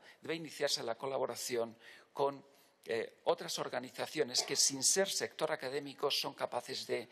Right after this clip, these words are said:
ayudar en que esos desarrollos puedan llegar finalmente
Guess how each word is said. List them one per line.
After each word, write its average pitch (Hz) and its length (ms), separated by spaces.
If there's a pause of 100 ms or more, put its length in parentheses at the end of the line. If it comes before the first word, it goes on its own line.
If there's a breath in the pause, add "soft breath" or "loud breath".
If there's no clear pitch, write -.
(240 loud breath)
ayudar 131 600
en 123 140
que 117 340
esos 147 360
desarrollos 131 540
puedan 165 280
llegar 139 180
finalmente 139 640